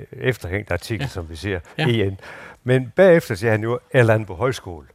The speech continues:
Speaker 1: Og der har han jo E foran,
Speaker 2: Ja.
Speaker 1: og det
Speaker 2: E N.
Speaker 1: er
Speaker 2: Ja, okay.
Speaker 1: altså det, vi talte om før.
Speaker 2: Ja.
Speaker 1: Det er typisk vestjysk eller sønderjysk.
Speaker 2: Ja.
Speaker 1: Og, og der var, der er et par ord, et par ting mere.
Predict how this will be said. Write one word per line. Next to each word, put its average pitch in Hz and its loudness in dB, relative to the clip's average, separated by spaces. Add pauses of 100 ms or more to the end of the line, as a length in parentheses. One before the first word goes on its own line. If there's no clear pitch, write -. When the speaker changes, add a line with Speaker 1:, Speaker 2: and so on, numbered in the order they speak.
(320)
Speaker 1:
Og - -6
der 135 0
har 160 4
han 139 4
jo 131 -10
E 185 8 (240)
foran, 135 0
Speaker 2:
Ja. - -10
Speaker 1:
og 107 -2
det 98 0
Speaker 2:
E 165 4
N. 170 4
Speaker 1:
er 131 6
Speaker 2:
Ja, 120 4
okay. 147 -4
Speaker 1:
altså 87 0
det, 151 0
vi 131 -8
talte 147 -2
om 120 -4
før. 175 -2
Speaker 2:
Ja. 165 -2 (240)
Speaker 1:
Det 151 4
er 147 0
typisk 147 -2
vestjysk 95 -2
eller 98 -2
sønderjysk. 95 -4 (260)
Speaker 2:
Ja. 151 0 (240)
Speaker 1:
Og, - 0
og 113 2
der 123 4
var, 120 4
der 123 2
er 117 6
et 113 0
par 107 -2
ord, 123 -4 (260)
et 117 -2
par 104 -2
ting 139 -4
mere. 156 2